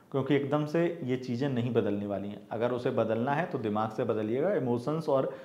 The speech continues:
overthinking इन चीज़ों से नहीं बदलेंगे। Overthinking से याद आया कि आप overthinking बहुत ज़्यादा करने वाले हैं, no contact में हो चाहे love लाइफ में हो चाहे किसी भी तरीके से,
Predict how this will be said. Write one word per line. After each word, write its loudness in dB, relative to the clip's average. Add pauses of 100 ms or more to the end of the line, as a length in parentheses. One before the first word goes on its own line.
(220)
overthinking 4
इन 2
चीज़ों 0
से -2
नहीं -2
बदलेंगे। 0
Overthinking 6
से 2
याद 10
आया 10
कि 2
आप 8
overthinking 6
बहुत 0
ज़्यादा 2
करने -2
वाले 2
हैं, -6 (400)
no 2
contact 2
में -2
हो 2
चाहे 2
love 2
लाइफ 4
में -6
हो -2
चाहे -4
किसी -4
भी -4
तरीके -4
से, -12